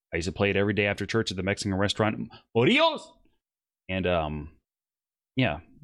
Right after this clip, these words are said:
I used to s-, spend, uh, you know, after spending two hours at a Catholic, uh, mass, and then finish it by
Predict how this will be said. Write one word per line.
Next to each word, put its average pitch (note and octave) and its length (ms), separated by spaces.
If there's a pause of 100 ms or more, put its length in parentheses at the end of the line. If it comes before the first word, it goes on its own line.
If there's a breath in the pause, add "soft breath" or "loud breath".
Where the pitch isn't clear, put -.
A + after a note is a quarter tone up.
I F#2 60
used F#2+ 120
to F#2 60
s-, - 200
spend, F#2 480 (1000)
uh, - 60 (160)
you F#2+ 180
know, E2 60 (300)
after F#2+ 140
spending F2+ 340 (160)
two G#2+ 180
hours F#2 300
at F#2+ 140 (280)
a - 60
Catholic, F#2+ 340 (260)
uh, F#2 280
mass, G2 400 (360)
and F#2+ 60
then F2 200 (100)
finish E2+ 260
it - 140
by E2+ 200